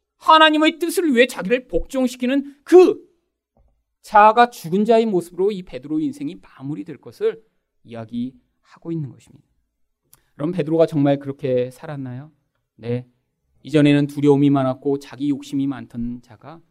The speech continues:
이제는 핍박 앞에서도 두려워하지 않고 담대히 예수를 전하는 삶을 살게 되고요.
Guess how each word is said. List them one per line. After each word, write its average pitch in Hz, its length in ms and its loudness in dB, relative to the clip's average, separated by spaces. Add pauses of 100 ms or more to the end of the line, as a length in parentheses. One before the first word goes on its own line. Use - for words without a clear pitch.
(580)
이제는 277 500 4
핍박 294 360 4
앞에서도 269 480 2
두려워하지 214 560 6
않고 220 480 2 (140)
담대히 247 560 2
예수를 190 400 4
전하는 233 320 2
삶을 208 260 -8
살게 175 280 -20
되고요. 160 360 -20